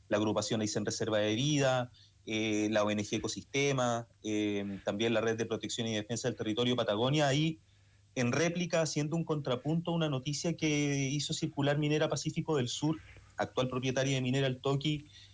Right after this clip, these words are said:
eh, durante finales de la semana pasada. Y ahí la empresa,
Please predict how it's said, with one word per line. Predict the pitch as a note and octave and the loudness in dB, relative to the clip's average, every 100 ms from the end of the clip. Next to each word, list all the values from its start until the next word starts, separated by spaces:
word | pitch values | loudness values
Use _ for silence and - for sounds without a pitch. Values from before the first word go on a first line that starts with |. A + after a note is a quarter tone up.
| - - | -14 -2
eh, | B2 A#2+ A#2 A#2 A#2+ A#2 | 2 4 4 4 2 0
durante | B2 C3 C#3 | 2 2 0
finales | - C3 C3 E3 D3+ | 0 2 2 2 2
de | D#3+ | 2
la | |
semana | D#3 D#3 D#3 D3 | 2 2 2 2
pasada. | C#3+ - A#2+ | 2 2 2
Y | A#2 | 4
ahí | A#2+ D3 E3+ - _ _ _ _ _ _ - | 2 2 0 -4 _ _ _ _ _ _ -4
la | C3 | -2
empresa, | C3 E3+ E3+ F3+ F3 E3+ | 0 0 2 2 2 0